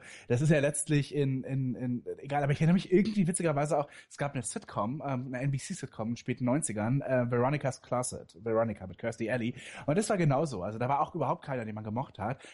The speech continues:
Und das war in der Modelbranche und das war auch total intrigant und irgendwie waren die entweder alle strunzen doof oder halt nur irgendwie auf Models aus oder, oder halt total self-obsessed und egozentrisch, so wie eben natürlich Veronica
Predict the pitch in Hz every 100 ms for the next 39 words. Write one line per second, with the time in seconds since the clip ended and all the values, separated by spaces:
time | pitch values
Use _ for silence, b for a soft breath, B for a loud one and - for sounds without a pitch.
0 | B 123 139 127 120 143 156 104 95 101
1 | 113 131 131 131 127 113 - - 101 101
2 | 110 107 98 120 127 131 131 117 117 120
3 | 139 117 - - 143 135 107 107 202 226
4 | 131 127 123 123 135 151 165 143 123 117
5 | 131 190 - 143 156 131 123 120 B B
6 | B 139 135 135 - - 123 131 143 135
7 | - - 143 190 113 - - 113 135 -
8 | 123 123 123 120 139 175 - 104 - 127
9 | 110 113 117 113 117 113 - 113 107 123
10 | 131 - 113